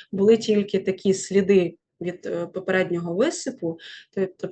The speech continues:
м, важко бу-, м-, можна було б навіть і не помітити, що, що, що до цього там були такі виразні ерозії з фібрином, з кровоточивістю, от як, як ніби зовсім іншу пацієнтку дивишся.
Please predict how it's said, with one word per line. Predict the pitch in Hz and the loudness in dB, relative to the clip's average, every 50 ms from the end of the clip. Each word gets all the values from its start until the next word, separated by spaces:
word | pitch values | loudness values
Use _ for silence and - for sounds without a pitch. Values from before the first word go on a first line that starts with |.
| - _ - | -10 _ -2
м, | 185 180 180 190 | -2 0 0 0
важко | 190 214 220 214 - - 190 | 2 2 2 2 2 -2 -4
бу-, | 180 180 - 190 196 - 226 | -4 -4 -4 -2 2 4 4
м-, | 220 | 6
можна | 220 233 240 240 240 | 6 4 4 4 4
було | 208 214 214 | 6 6 6
б | 214 214 | 6 4
навіть | 208 208 208 208 214 | 4 4 2 2 2
і | 196 | 0
не | 202 196 | 0 0
помітити, | 196 202 208 196 185 185 151 - 156 | 0 2 2 2 2 0 -2 -8 -8
що, | 147 - - 165 | -10 -10 -12 -14
що, | 165 - 180 170 | -12 -12 -12 -12
що | - - 170 | -10 -10 -10
до | 180 175 | -10 -6
цього | - - 226 226 208 | -2 0 0 0 0
там | 202 - 180 180 170 | -2 -4 -6 -6 -6
були | 180 185 185 190 190 185 185 - - - - _ | -4 0 2 2 2 2 0 -4 -14 -20 -18 _
такі | - 196 - - 202 190 | -16 -10 -2 2 2 2
виразні | 180 170 170 170 175 190 190 190 185 180 175 202 214 214 196 - | 2 2 -2 -4 -2 0 0 0 -2 -2 -2 0 2 2 2 0
ерозії | - 175 180 185 208 233 233 233 202 185 175 185 175 165 170 170 170 | -2 -4 -2 0 0 2 2 0 -2 -4 -6 -8 -8 -6 -6 -8 -8
з | - - | -8 -10
фібрином, | - - 175 170 165 180 190 226 247 233 208 190 180 175 | -8 -8 -6 -4 0 2 4 6 6 6 6 4 4 2
з | - | -2
кровоточивістю, | - - 175 170 170 - 175 170 - - - 240 247 233 208 196 196 - - - 160 160 165 - - - - - - - - _ | -4 -6 -6 -6 -6 -8 -8 -8 -6 -2 0 0 2 2 0 0 -2 -4 -8 -6 -8 -8 -8 -10 -14 -16 -16 -16 -18 -20 -18 _
от | - 190 190 190 190 | -6 -4 -4 -2 -2
як, | 190 190 | -2 0
як | 190 190 190 190 - | 0 2 0 2 4
ніби | - 226 233 233 226 | 4 4 6 6 6
зовсім | 196 202 208 208 - 196 202 | 6 4 2 2 2 0 0
іншу | 202 196 - 196 | 0 0 -2 -4
пацієнтку | - 185 - - 160 156 147 139 - - - | -6 -8 -8 -6 -4 -2 -2 -2 -4 -6 -8
дивишся. | - 101 82 73 76 - - - - - - | -8 -6 -6 -8 -10 -12 -12 -12 -12 -12 -14